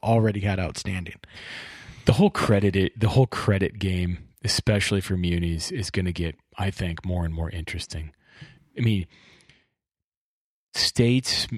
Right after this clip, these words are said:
Speaker 2: municipalities, you're talking real money, s-, quote unquote savings to those jurisdictions if they can get a more favorable credit rating,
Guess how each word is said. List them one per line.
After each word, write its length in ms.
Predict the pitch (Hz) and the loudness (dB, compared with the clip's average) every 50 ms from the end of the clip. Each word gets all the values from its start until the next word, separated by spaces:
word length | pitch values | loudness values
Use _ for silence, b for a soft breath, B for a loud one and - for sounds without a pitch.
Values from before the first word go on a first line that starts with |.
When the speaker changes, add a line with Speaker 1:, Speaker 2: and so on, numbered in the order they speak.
| - _ - | -10 _ -2
Speaker 2:
municipalities, 920 | 117 104 101 92 98 101 - - 104 107 107 110 107 110 107 107 101 - - - _ _ _ _ _ _ _ _ _ _ _ _ _ _ _ _ _ _ - - - - | 0 0 2 0 0 0 0 0 2 2 2 2 2 2 2 2 0 -2 -4 -8 _ _ _ _ _ _ _ _ _ _ _ _ _ _ _ _ _ _ -20 -20 -6 -2
you're 120 | 139 143 | 0 2
talking 540 | - - 196 202 - - 135 113 104 104 107 | 2 2 2 2 2 0 -2 -2 -2 -2 -2
real 320 | 113 120 131 135 131 123 113 | 0 0 2 2 2 2 2
money, 600 | 101 90 87 90 98 98 95 85 82 - - _ _ _ _ | 0 -2 -2 -2 0 -2 -2 -4 -6 -8 -12 _ _ _ _
s-, 280 | - - - - - - | -6 -4 -2 -2 -4 -4
quote 260 | - - - 131 117 | -2 2 2 2 2
unquote 300 | 110 - - 104 95 - | 2 0 -2 -4 -4 -2
savings 760 | - - - 127 113 120 117 98 92 85 85 85 - - - - _ _ _ _ _ _ _ _ _ _ _ _ _ _ | -4 -2 -2 0 0 0 0 -2 -4 -4 -4 -6 -6 -8 -10 -12 _ _ _ _ _ _ _ _ _ _ _ _ _ _
to 120 | - 120 104 | 2 2 4
those 420 | 101 98 95 95 92 90 - - - - _ _ _ - | 4 4 2 2 0 -2 -4 -8 -10 -14 _ _ _ -2
jurisdictions 840 | - 107 101 95 - - - 104 101 - - - 90 85 85 - - _ | 0 2 2 0 0 0 0 0 2 0 0 -2 -2 -4 -6 -8 -6 _
if 180 | - 110 - - | -2 -2 0 2
they 140 | 113 104 104 | 0 0 0
can 200 | - - 101 98 | -2 -4 -4 -2
get 300 | 92 98 95 92 - - - | 0 0 -2 -2 -4 -6 -4
a 100 | 104 98 | -4 -2
more 280 | 98 92 92 95 101 92 | -2 -2 -2 -2 -2 -4
favorable 580 | - - - 95 92 90 87 82 - 87 82 | -6 -8 -6 -6 -6 -4 -6 -6 -8 -8 -8
credit 260 | - - 117 113 104 76 | -2 0 0 0 0 0
rating, 280 | 82 80 76 73 73 | -4 -4 -6 -6 -10